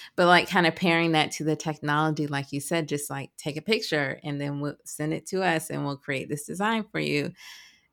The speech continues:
That is definitely good. And I do wanna give a couple of examples, like, now that you're talking about taking that picture of the clothing. So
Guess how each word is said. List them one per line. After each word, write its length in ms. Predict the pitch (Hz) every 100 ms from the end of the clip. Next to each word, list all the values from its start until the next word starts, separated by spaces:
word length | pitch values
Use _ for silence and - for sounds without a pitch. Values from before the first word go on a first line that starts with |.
| _
That 300 | - 185 -
is 160 | 202 180
definitely 680 | 156 156 160 151 147 139 -
good. 320 | 151 151 -
And 160 | 180
I 80 | 190
do 240 | 185 233 294
wanna 220 | 302 247
give 560 | 180 185 180 175 175 175
a 60 | 165
couple 580 | - - 190 220 190 165
of 360 | 160 156 156 -
examples, 680 | 160 151 165 165 170 160 151
like, 180 | 151 147
now 180 | 160 165
that 140 | 160
you're 100 | 147
talking 440 | 156 165 165 - 160
about 360 | 151 151 147 - _ _ _ _ -
taking 560 | - 170 170 170 165
that 280 | 156 151 -
picture 520 | - 196 - - 160
of 140 | 120 147
the 80 | -
clothing. 760 | - 165 220 233 180 151 151
So 480 | - 170 165 160